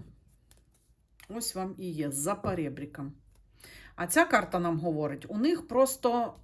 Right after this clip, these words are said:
іншого виходу вони не бачать. Вони або не вірять, що український народ, а, може перемогти, а, або я відверто вам скажу,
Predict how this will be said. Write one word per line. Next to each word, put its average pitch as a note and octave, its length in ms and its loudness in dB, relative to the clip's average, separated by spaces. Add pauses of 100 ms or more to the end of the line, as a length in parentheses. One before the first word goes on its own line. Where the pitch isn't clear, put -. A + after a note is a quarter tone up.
іншого C#4+ 440 8
виходу F3+ 440 2
вони D#3+ 220 4
не D#3 100 4
бачать. C3+ 520 -6 (600)
Вони D4+ 500 8
або B3 280 8
не C4 240 10
вірять, F#3+ 400 6
що - 240 0
український F#3 920 0
народ, D3+ 460 -2 (600)
а, C3 600 -2 (100)
може E3+ 380 4
перемогти, C#3+ 760 0 (540)
а, E3 580 2
або A#3 380 4
я G#3+ 500 2
відверто G3 560 2
вам G3 180 -2
скажу, C4 600 0